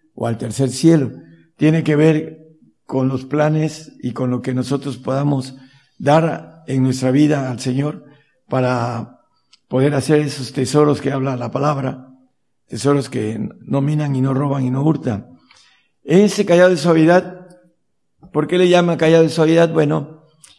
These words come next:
Dios tiene un don, un regalo. El don es un regalo, dice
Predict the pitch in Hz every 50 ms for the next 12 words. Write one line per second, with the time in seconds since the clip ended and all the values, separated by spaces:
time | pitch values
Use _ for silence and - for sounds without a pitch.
0 | _ _ _ _ - 151 160 160 160 160 160 160 156 160 160 156 147 143 - -
1 | - - - _ _ _ - _ _ _ _ 147 156 160 160 151 139 147 151 151
2 | 151 156 151 151 147 147 147 139 139 135 127 139 143 147 147 147 147 151 185 -
3 | - - - - _ _ _ _ _ _ _ - - _ _ _ _ _ _ _
4 | _ - 127 131 127 135 147 151 151 147 143 - - 139 135 131 135 131 143 147
5 | 147 147 143 131 139 135 131 - 139 135 131 123 113 - - - - - -